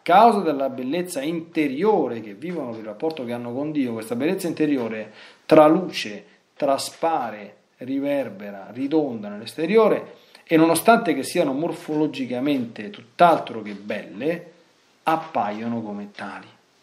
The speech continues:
Qui dobbiamo sempre ricordare, a me piace ricordare,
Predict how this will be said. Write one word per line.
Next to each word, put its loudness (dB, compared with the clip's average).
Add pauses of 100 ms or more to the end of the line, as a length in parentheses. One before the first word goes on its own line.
(3750)
Qui 10
dobbiamo 8
sempre 6
ricordare, 6
a -2
me -6
piace 2
ricordare, -2